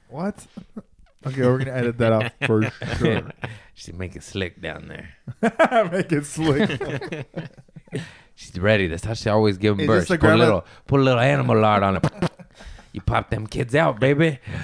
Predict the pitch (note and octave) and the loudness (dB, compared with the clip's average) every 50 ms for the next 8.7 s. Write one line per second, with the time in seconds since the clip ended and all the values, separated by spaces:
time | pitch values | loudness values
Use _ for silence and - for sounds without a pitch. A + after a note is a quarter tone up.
0 | C#3+ - A#2 - - _ _ _ _ _ - C#3 D3 D#3 D#3 D#3 D3+ D3+ C3+ C3 | -10 -12 -14 -18 -20 _ _ _ _ _ -14 -6 -2 2 2 4 4 4 4 2
1 | C#3 C#3+ - F2+ E2 G2+ G#2+ A#2+ B2+ B2 A#2+ G#2+ G2 G2 B2 B2+ B2 A#2 G#2+ G2 | 0 -2 -4 -4 0 2 2 4 4 4 2 2 2 2 2 4 4 4 4 4
2 | A2 C3+ B2 A2 G2 - - _ _ - - B2+ - - E3+ E3 D3 - D3+ B2+ | 4 4 2 0 -2 -6 -12 _ _ -4 -4 -2 0 0 0 0 0 -2 -2 0
3 | G#2 A#2 A#2 A2 A2 G#2 G#2 G#2+ G#2+ - - - - B3 A#3 - - - - - | 2 2 4 4 6 6 4 4 2 0 -4 -4 -2 -2 -2 -2 -2 -6 -14 -14
4 | - - G#2+ - - G#2+ G#2 G2 G#2+ G2+ G2 G2 F#2+ F#2 F#2 F#2 - - - F#2 | -12 -12 -10 -8 -6 -6 -4 -4 -6 -6 -6 -6 -8 -8 -10 -12 -8 -6 -4 -4
5 | F#2 F#2 F#2 F#2 F#2 - C3 C3+ C#3+ C3 C3 B2+ B2 A#2+ B2 A2+ - - B2+ B2+ | -4 -4 -6 -2 2 2 4 4 6 4 4 4 2 2 0 -4 -6 -6 -4 -2
6 | B2+ B2+ B2 B2+ C3 C3 B2 - - C#3+ C3 - - _ _ _ _ _ _ _ | -2 0 -2 -2 -4 -6 -8 -10 -12 -14 -14 -16 -20 _ _ _ _ _ _ _
7 | _ _ - - - _ _ _ - - - - _ _ _ - - _ _ _ | _ _ -20 -20 -20 _ _ _ -20 -20 -20 -20 _ _ _ -20 -20 _ _ _
8 | _ - - - - - C3 A2+ A2 F#2+ B1+ A1+ - | _ -20 -20 -20 -12 -8 -8 -6 -6 -8 -10 -14 -18